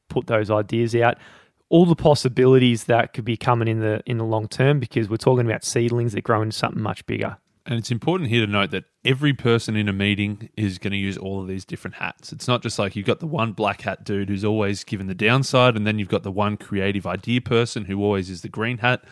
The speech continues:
Speaker 2: It's everybody's job to use a bit of creativity. When it's time for green hat, everybody's expected to make a creative effort and add some ideas or some possibilities or some suggestions.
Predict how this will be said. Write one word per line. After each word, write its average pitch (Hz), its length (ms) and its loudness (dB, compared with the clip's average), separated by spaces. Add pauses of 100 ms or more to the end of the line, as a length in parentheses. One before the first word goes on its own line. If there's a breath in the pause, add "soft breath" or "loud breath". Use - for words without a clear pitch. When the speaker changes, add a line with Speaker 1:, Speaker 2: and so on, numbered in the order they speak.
(280 loud breath)
Speaker 2:
It's - 180 -12
everybody's 110 540 2
job 92 260 -4
to - 120 -8
use 92 120 -6
a 95 40 -14
bit 92 100 -10
of 95 80 -10
creativity. 143 760 -2 (320 loud breath)
When 113 140 0
it's - 180 -4
time 110 280 0
for 101 180 -4
green 131 380 0
hat, 190 260 0 (300 soft breath)
everybody's 110 480 2
expected 95 500 -6
to 98 60 -4
make 95 260 -8
a 87 60 -10
creative 90 420 -8
effort 90 340 -8
and 92 200 -10
add 98 200 -2
some 95 140 -10
ideas 95 500 -4
or - 120 -10
some 95 120 -10
possibilities 95 720 -6
or 92 80 -8
some - 200 -16
suggestions. - 760 -12